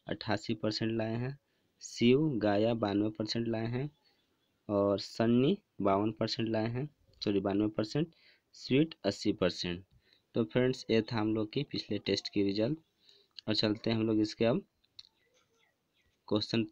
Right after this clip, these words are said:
तरफ। तो फ्रेंड्स, ये रहा हम लोग की पिछले टेस्ट की क्वेश्चन। जैसा कि पूछा गया था कि स्टील की ब्रिटलनेस कम करने और टफनेस के बढ़ाने की विधि को क्या बोलते हैं, तो फ्रेंड्स, इसको हम लोग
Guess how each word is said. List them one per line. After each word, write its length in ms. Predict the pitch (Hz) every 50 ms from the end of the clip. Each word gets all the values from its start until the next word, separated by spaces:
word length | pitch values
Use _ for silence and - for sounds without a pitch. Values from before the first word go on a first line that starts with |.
| - 110
तरफ। 160 | 113 120 120 - - - - - - _ _ _ _ - - - - - - - - _ _ -
तो 140 | 120 117 110
फ्रेंड्स, 380 | - - 120 120 120 117 - -
ये 120 | 107 113 113
रहा 220 | 117 120 117 117
हम 200 | 117 117 117 113
लोग 160 | 110 110 107
की 100 | - 120
पिछले 300 | - - 107 - 110 110
टेस्ट 320 | 107 - 110 107 - - -
की 160 | - 151 202 - - _ _ _ _ _ _ _ _ _ -
क्वेश्चन। 400 | - 104 - - - 139 165 - - _ _ _ _ _ - - - - - - _ _ -
जैसा 240 | 117 117 - 131
कि 120 | 135 - 135
पूछा 380 | - - 123 120 - - 135
गया 220 | 135 131 131 127 123
था 160 | - 135 120
कि 220 | 120 - 120 117 117
स्टील 440 | - - _ - 127 131 139 139 139
की 220 | - 127 127 123
ब्रिटलनेस 640 | 117 117 120 117 117 123 123 123 123 123 127 123 -
कम 300 | - - 120 117 120 123
करने 400 | 123 - 117 113 110 120 123 123
और 160 | - - 113
टफनेस 480 | 107 - 110 110 - - 120 123 120 -
के 100 | - 117
बढ़ाने 400 | 110 110 110 110 113 117 120 120
की 120 | 120 117
विधि 260 | 107 110 110 110 113 110
को 140 | - 113
क्या 220 | 107 - 110 107 104
बोलते 320 | 104 104 98 - - 101
हैं, 80 | 95 -
तो 100 | - 101
फ्रेंड्स, 280 | 101 98 98 95 95
इसको 180 | - - 104 104
हम 120 | 101 107
लोग 180 | 120 151 -